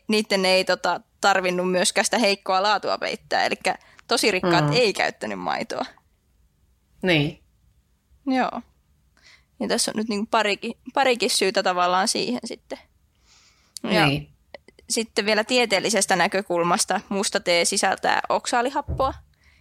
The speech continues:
Speaker 1: Ja tämä happo voi häiritä kalsiumin virtausta kehossa ja maidon lisääminen mustaan teehen auttaa estämään tämän reaktio.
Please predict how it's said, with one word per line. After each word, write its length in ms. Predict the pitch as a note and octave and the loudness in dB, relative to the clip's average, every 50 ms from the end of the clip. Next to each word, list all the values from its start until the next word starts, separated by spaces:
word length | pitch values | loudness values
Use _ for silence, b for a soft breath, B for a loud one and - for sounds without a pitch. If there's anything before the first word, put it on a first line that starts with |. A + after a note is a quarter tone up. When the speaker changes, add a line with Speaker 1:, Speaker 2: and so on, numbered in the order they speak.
| b b b | b b b
Speaker 1:
Ja 300 | - G3 F3+ D#3 A#2+ - - _ _ _ - | -2 0 0 0 0 -2 -6 _ _ _ -4
tämä 320 | B3+ A#3+ B3 A3 G3+ G3+ - | -2 0 2 2 2 0 -2
happo 420 | - G#3+ A3 G#3 - - - G3 | -2 -2 -4 -4 -2 -4 -4 -2
voi 160 | E3+ F3 F3 | 0 2 2
häiritä 360 | A3+ A#3 G3 F#3 F#3 F#3 G3+ G#3 _ - | 2 2 2 2 0 -2 -4 -4 _ 0
kalsiumin 640 | A3 A3+ A#3 C4 - - A3 F#3+ F3 E3+ E3+ E3+ | 2 2 2 2 0 0 2 2 0 0 0 0
virtausta 480 | F3+ F#3 F#3 F3 - F3 F3 - - - | 0 0 0 2 0 0 0 0 -2 -2
kehossa 520 | - G3 G3 A#3+ G#3+ F#3+ G#3 - - F#3+ | 0 0 0 2 2 2 2 2 2 2
ja 200 | D#3+ D3+ C3+ C3 - | 2 2 2 0 0
maidon 380 | - F#3 F3+ F3 E3+ E3+ E3+ C#3 | 2 2 2 4 2 0 -2 0
lisääminen 480 | - - - F3+ D#3+ D#3+ D#3+ E3+ E3+ | 0 0 2 2 0 0 -2 -4 -2
mustaan 400 | F3+ F#3 G3 A3+ - G3+ F3 E3+ | -2 -2 -2 -2 0 0 0 0
teehen 320 | D#3+ F3 E3+ F#3+ A#3 - - | 2 0 0 0 0 0 0
auttaa 380 | E3 E3 E3+ - - F#3 F#3 | 0 -2 -2 -2 0 2 2
estämään 420 | G3 G3+ - - - - - G#2+ - | 2 2 0 0 -2 0 0 0 0
tämän 220 | F3 E3+ D3+ B2+ | 0 0 -2 0
reaktio. 420 | - - B2+ - - - - - | 0 0 -2 -2 -4 -6 -10 -10